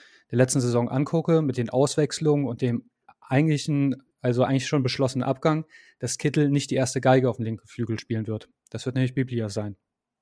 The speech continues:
Tipp ich mal. Ähm, somit macht's mich ein bisschen unzufrieden. Ein Einwechselkittel, der wird nicht sehr motiviert sein und der wird auch nicht für diese Position gemacht sein. Das macht mich ein bisschen unglücklich. Und natürlich die Stürmersituation.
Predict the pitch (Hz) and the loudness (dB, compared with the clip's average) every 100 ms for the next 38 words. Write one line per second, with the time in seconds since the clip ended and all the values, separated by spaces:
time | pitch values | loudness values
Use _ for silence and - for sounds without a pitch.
0 | _ - 123 123 - 98 98 _ _ _ | _ -4 -4 -4 -8 -10 -10 _ _ _
1 | - - - - - _ 127 127 127 127 | -20 -20 -20 -20 -20 _ 4 8 8 6
2 | 127 120 - _ - 135 143 143 131 143 | 2 -2 -10 _ 4 6 6 6 2 2
3 | 127 127 139 151 170 - 156 151 151 143 | -2 -2 -2 0 -2 -2 -2 0 0 -2
4 | - 123 123 120 - 135 151 151 - 147 | -2 2 2 0 0 0 2 2 0 -4
5 | - 147 147 143 - 120 123 131 127 127 | -4 2 4 4 2 0 0 0 0 2
6 | 127 123 123 147 - 160 165 170 _ - | 2 0 0 -2 0 0 0 -4 _ -6
7 | 127 127 123 120 127 131 - - 127 127 | -2 2 0 0 -2 -4 -4 -2 -2 -4
8 | - - _ _ _ _ _ - 131 147 | -14 -20 _ _ _ _ _ -2 0 0
9 | 139 - _ - 131 131 127 113 113 - | 0 -4 _ 0 2 2 -2 0 -2 -4
10 | 104 104 113 - 135 151 165 151 151 147 | -8 -8 -6 -2 -2 -2 -4 -2 -2 0
11 | 143 143 135 - - - - - 135 139 | 0 0 -2 -6 -20 -20 -2 4 4 4
12 | 127 139 131 127 123 123 - - 131 117 | 4 4 4 2 -2 -2 -6 -2 0 2
13 | 110 110 110 107 113 107 110 | 0 -4 -6 -6 -4 -6 -8